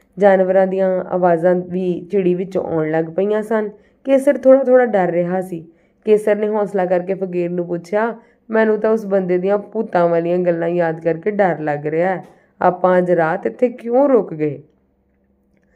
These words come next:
ਫਕੀਰ ਨੇ ਅੱਗ ਵਿੱਚ ਲੱਕੜਾਂ ਠੀਕ ਕਰਦਿਆਂ ਕੇਸਰ ਵੱਲ ਵੇਖ ਕੇ ਜਵਾਬ ਦਿੱਤਾ, "ਗੱਭਰੂਆ, ਜੇ ਅੱਜ ਆਪਾਂ ਇੱਥੋਂ ਅੱਗੇ ਲੰਘ ਜਾਂਦੇ ਤਾਂ ਝਿੜੀ ਦਾ ਡਰ ਸਾਡੇ ਦਿਲਾਂ 'ਚ ਹਮੇਸ਼ਾ ਬਣਿਆ ਰਹਿਣਾ ਸੀ। ਡਰ ਬੰਦੇ ਨੂੰ ਕਮਜ਼ੋਰ ਕਰ ਦਿੰਦਾ ਹੈ।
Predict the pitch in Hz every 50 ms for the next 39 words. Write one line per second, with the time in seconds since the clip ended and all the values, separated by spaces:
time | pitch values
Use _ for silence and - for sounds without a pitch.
0 | _ _ _ _ _ _ _ - 233 220 220 233 233 226 220 233 240 220 - 190
1 | 190 190 190 214 220 233 220 208 196 190 185 185 185 - 196 202 202 202 196 190
2 | 180 185 - 202 190 180 185 - 190 180 170 160 165 180 180 175 175 165 156 -
3 | - _ _ _ _ - 196 185 185 196 202 190 196 196 196 180 180 175 180 185
4 | 185 180 180 180 165 160 160 160 - 196 196 180 180 165 160 165 175 175 185 190
5 | 208 226 - - _ _ _ _ - 185 175 220 - - 196 190 196 190 202 -
6 | - - 196 196 208 208 208 196 185 196 - 202 208 208 - - 175 175 160 160
7 | 180 185 190 185 185 196 196 190 196 190 196 196 214 240 226 208 - - - _
8 | _ _ _ _ _ _ - 220 226 226 226 240 240 202 196 185 196 190 185 190
9 | 185 180 180 180 - - - - - 220 202 196 185 180 180 175 175 175 175 196
10 | 208 202 202 196 185 190 175 160 160 160 156 151 147 151 151 151 156 165 165 -
11 | 180 165 - _ _ _ _ _ _ _ _ _ - 196 240 247 247 226 254 247
12 | 240 247 247 247 254 254 262 254 247 214 208 208 190 180 175 - 180 175 170 165
13 | 170 165 165 160 160 160 160 165